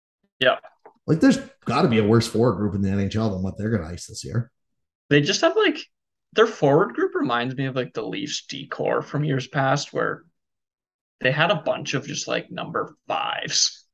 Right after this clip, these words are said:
Speaker 2: Yeah, they do have just, like, a ton of, like, second or third line wingers or, like,
Speaker 1: Like,
Speaker 2: players.
Speaker 1: it feels like they could ice five or six third lines.
Speaker 2: Yeah. That's kinda what Ottawa felt like, like, two years ago as well, in that first Brady year.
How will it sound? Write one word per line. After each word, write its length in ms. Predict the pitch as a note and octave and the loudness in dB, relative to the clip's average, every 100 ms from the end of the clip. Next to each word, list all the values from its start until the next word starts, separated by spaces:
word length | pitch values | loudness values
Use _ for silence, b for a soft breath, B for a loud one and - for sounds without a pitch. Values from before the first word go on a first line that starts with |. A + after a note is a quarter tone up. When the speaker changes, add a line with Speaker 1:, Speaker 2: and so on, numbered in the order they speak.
| _ _ _ | _ _ _
Speaker 2:
Yeah, 220 | E3+ F#3+ | 4 6
they 140 | C#3+ F3 | 8 8
do 160 | G3 | 10
have 120 | A3 A3 | 10 8
just, 140 | A#3 | 6
like, 100 | A#3 | 6
a 80 | E3+ | 4
ton 200 | - D#3 | 2 4
of, 40 | |
like, 160 | D#3 A#2+ | 4 2
second 420 | - - B2+ C3 | 2 2 2 2
or 100 | B2 | 0
third 220 | A2+ G#2+ | 0 -2
line 180 | G2+ F2+ | -4 -6
wingers 440 | F2+ F2 D#2+ F2+ - | -6 -8 -10 -12 2
or, 120 | C3+ | 4
like, 200 | A2 - | 6 4
Speaker 1:
Like, 200 | E3 D3 | 6 4
Speaker 2:
players. 340 | F2 F2+ - - _ _ _ | 2 -8 -12 -16 _ _ _
Speaker 1:
it 100 | E3+ | 0
feels 320 | D3 D#3 D#3+ D#3 | 2 6 6 6
like 160 | F#3 | 2
they 100 | G#3 | 0
could 160 | G#3+ F#3+ | 0 2
ice 340 | G2+ A#2 B2+ | 2 0 -4
five 460 | - A#2+ G2 G#2 G#2 | -4 -4 -2 -2 -2
or 100 | B2+ | -6
six 460 | - A#2 - - | -6 -6 -6 -8
third 260 | - - E3+ | -8 -12 -12
lines. 540 | - - - D#3 - - | -14 -14 -14 -14 -18 -2
Speaker 2:
Yeah. 380 | E3 C#3 F#2+ - - b b | 6 6 4 -4 -16 b b
That's 140 | F#3+ - | 4 6
kinda 160 | B3 | 6
what 100 | C4+ | 6
Ottawa 320 | D3 C#3 D3+ | 6 6 6
felt 220 | A2 A#2 A2 | 4 0 -2
like, 140 | F#2+ | -4
like, 180 | G2+ - | -8 -4
two 220 | - B2+ | 4 6
years 240 | A2 G2+ G2+ | 6 4 0
ago 220 | F2+ F2 | -4 -8
as 100 | F#2 | -6
well, 160 | F#2 F2 | -4 0
in 80 | |
that 180 | G#2 G2+ | 0 0
first 240 | A#2 A2 - | 2 2 0
Brady 280 | G2+ G2+ | 0 4
year. 340 | A#2 B2+ D#3 | 6 6 4